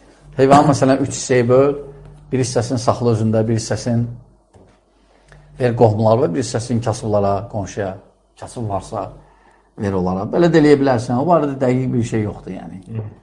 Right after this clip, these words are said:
Speaker 1: Azadsan. Amma yaxşıdır, öz qurbanından özün yeyəsən. Hə.
Speaker 2: Bir də, e, sual verilir xristiyana, məsələn, qonşum xristiyandır.
Speaker 1: Hı.
Speaker 2: Pay verə bilərəm qoyatından?
Speaker 1: Vermək olar xristiyana. Xristiyana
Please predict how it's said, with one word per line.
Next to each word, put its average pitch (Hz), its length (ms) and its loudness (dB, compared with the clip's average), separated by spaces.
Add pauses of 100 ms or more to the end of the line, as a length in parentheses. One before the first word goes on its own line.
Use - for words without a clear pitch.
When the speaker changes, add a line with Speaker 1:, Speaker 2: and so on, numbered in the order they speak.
(280)
Speaker 1:
Azadsan. 127 540 4 (960)
Amma 202 320 6
yaxşıdır, 170 600 4
öz 123 100 -2
qurbanından 131 540 4
özün 135 240 0
yeyəsən. 117 340 -2 (720)
Hə. 104 160 0 (520)
Speaker 2:
Bir 196 180 -4
də, 165 100 -2
e, 135 260 0
sual 151 300 2
verilir 135 180 -2
xristiyana, 135 640 -6 (220)
məsələn, 113 280 -12
qonşum 120 400 -6
xristiyandır. 113 580 -8 (560)
Speaker 1:
Hı. 101 120 -8 (280)
Speaker 2:
Pay 143 240 -2
verə 120 240 -4
bilərəm 120 340 -4
qoyatından? - 520 -18 (720)
Speaker 1:
Vermək 165 320 6
olar 131 320 4
xristiyana. - 500 -14 (1080)
Xristiyana 143 480 -2